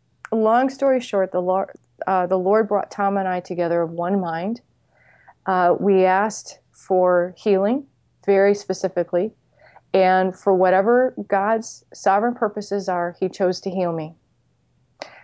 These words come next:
Three weeks, um, after that prayer, I climbed a rock wall at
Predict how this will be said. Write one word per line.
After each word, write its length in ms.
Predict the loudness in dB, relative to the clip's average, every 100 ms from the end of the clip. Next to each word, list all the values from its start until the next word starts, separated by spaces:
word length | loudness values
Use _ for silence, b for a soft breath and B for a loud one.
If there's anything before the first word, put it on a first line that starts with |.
| _
Three 200 | 2 4
weeks, 480 | 6 4 2 -8 -18 _
um, 400 | -2 2 2 0 -2
after 420 | -4 -4 -2 0
that 220 | 0 -2
prayer, 460 | -2 0 0 -4 -8 _ _ _ _ _ _ _
I 200 | 0 0
climbed 400 | -2 -4 -2 0
a 40 | -2
rock 400 | -4 -6 -8 -4
wall 460 | -4 -4 -6 -10 _ _ _
at 440 | -2 0 0 -2